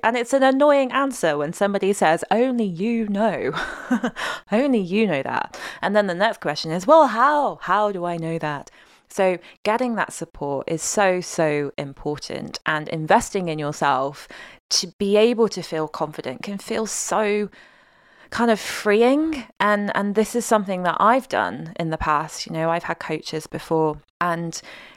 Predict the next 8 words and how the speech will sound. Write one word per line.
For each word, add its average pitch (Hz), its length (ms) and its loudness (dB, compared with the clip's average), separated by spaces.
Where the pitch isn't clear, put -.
it's - 260 -2
so 294 380 4
difficult 202 760 -2
to 175 140 -2
explain 185 960 0
<laughs> 208 220 0
in 170 340 0
words, 139 600 -2